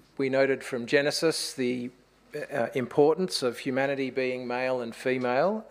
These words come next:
uh, equal and alike, but with a degree of difference. Uh, we also noted that each of us,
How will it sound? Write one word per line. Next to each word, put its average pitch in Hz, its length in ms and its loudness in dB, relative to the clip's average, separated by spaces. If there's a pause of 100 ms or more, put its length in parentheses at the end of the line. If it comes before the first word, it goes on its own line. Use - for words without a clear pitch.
uh, 113 260 -4
equal 147 560 4 (380)
and 123 340 -4
alike, 131 640 0 (460)
but 131 240 4
with 143 160 0
a 135 40 0
degree 127 360 0
of 113 100 -2
difference. - 640 0 (800)
Uh, 139 160 6
we 156 140 4
also 180 260 6
noted 151 320 2
that 139 160 -2
each 160 220 -2
of 139 100 2
us, - 420 0